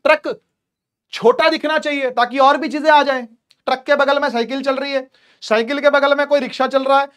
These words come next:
वो सब आ जाए, इसलिए छोटी भी होनी चाहिए, डिमिनिश भी होनी चाहिए, है ना। और वो वाइड व्यू को कवर करता है, it covers wide view, है ना। तो इसलिए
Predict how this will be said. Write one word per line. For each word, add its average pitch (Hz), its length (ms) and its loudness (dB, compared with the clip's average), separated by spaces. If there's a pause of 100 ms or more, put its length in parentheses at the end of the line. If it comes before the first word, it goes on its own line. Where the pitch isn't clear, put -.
(160)
वो 220 80 2
सब 294 180 8
आ 294 120 10
जाए, 226 240 0 (560)
इसलिए 254 400 -2
छोटी 277 400 -4
भी 302 80 -4
होनी 285 200 -2
चाहिए, 240 160 -8
डिमिनिश 226 300 -4
भी 269 60 -14
होनी 262 180 -8
चाहिए, 226 280 -14 (240)
है 202 60 -4
ना। 247 200 -6 (200)
और 254 220 2
वो 330 160 4
वाइड 285 320 4
व्यू 285 200 -4
को 302 120 -2
कवर 269 240 0
करता 170 300 -8
है, - 80 -18 (1080)
it 175 160 -6
covers 240 340 2
wide 170 320 -2
view, 120 180 -12 (160)
है 160 80 -10
ना। 202 120 -8 (200)
तो 156 60 -12
इसलिए 208 420 -6